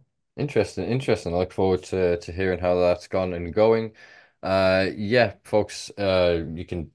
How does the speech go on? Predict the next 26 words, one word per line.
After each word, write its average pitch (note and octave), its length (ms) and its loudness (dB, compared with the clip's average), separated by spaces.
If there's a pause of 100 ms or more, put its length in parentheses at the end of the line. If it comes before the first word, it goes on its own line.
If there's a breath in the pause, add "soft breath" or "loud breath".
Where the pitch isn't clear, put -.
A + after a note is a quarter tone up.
get F#2 140 -2
in F2+ 80 -8
contact F2+ 280 -4
with F2+ 60 -6
me E2+ 60 -2
directly E2+ 460 -2
if - 200 -12
you F2 100 -6
want E2 200 -4
to F2+ 180 -10
get, E2 400 -8
uh, D#2 240 -6
in D2 80 -16
touch - 220 -16
with D#2 100 -12
Gary. E2+ 240 -2
For E2+ 160 -8
now, F#2+ 320 4
I'll F2 280 0
probably - 460 -2
edit F#2+ 300 -4
this F2 240 -4
in F2+ 180 -8
the D#2+ 80 -6
future F2 560 0 (500)
t-, - 80 -20